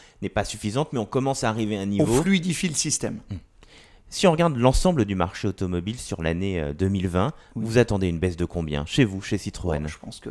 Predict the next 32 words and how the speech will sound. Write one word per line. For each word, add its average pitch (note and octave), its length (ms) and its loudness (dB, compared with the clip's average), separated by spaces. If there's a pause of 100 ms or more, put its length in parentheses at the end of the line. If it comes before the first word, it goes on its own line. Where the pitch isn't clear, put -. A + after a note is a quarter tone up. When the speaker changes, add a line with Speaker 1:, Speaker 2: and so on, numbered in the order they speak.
Speaker 2:
raisonnablement, A2+ 720 -4
le B2 60 0
consensus A#2 640 -12
de B2 100 -12
tout - 160 -10
le A2+ 60 0
monde, C3+ 260 0
c'est A2 220 -6
qu'en A2 160 -8
Europe, A#2+ 400 0
on A2 80 -6
va A2 160 -2
être - 160 -8
entre G#2+ 180 -8
moins A#2+ 180 -2
vingt A#2+ 140 0
et A#2 40 -2
moins A2+ 160 -2
vingt-cinq, C#3+ 560 -4 (260)
Speaker 1:
Hmm. A#2 160 -2
Speaker 2:
et A2 100 -2
au A2 60 0
mondial, A#2 340 -2
on C3 80 2
va A#2+ 120 0
être - 180 -8
entre A#2+ 240 -6
moins A#2+ 160 2
quinze B2+ 220 -4
et - 20 -2
moins C3 160 2
vingt. E3 200 0